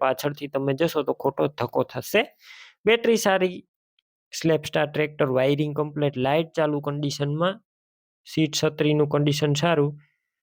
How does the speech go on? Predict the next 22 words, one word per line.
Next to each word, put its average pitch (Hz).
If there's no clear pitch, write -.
ટાયર 143
પણ 139
તમે 139
જોઈ 175
શકો 147
છો 147
સારા 139
ન્યૂ 139
કન્ડિશનમાં 131
ટાયર. 156
ડોક્યુમેન્ટ 190
કાગળિયા 170
કમ્પ્લીટ, 175
ટ્રેક્ટરનું 156
પાસિંગ 147
પણ 147
ચાલુ 139
જોવા 120
મળશે. 147
આ 202
ટ્રેક્ટરની 165
કિંમત 160